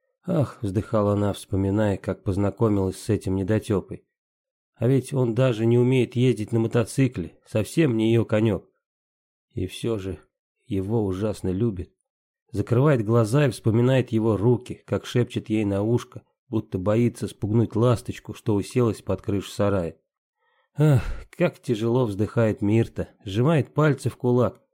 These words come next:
и поворачивает голову к иллюминатору. Их встреча не должна была вообще произойти.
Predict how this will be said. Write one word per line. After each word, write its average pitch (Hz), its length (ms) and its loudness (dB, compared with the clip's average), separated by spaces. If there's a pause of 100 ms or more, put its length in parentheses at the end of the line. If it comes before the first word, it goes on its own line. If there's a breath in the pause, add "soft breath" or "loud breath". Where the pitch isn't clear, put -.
(140)
и - 60 -20
поворачивает 107 640 0
голову 110 400 0
к - 100 -8
иллюминатору. 98 720 -2 (880)
Их 131 180 -2
встреча 143 540 -2
не 110 120 -4
должна 131 420 0
была 127 320 0
вообще 127 440 -2
произойти. 110 760 0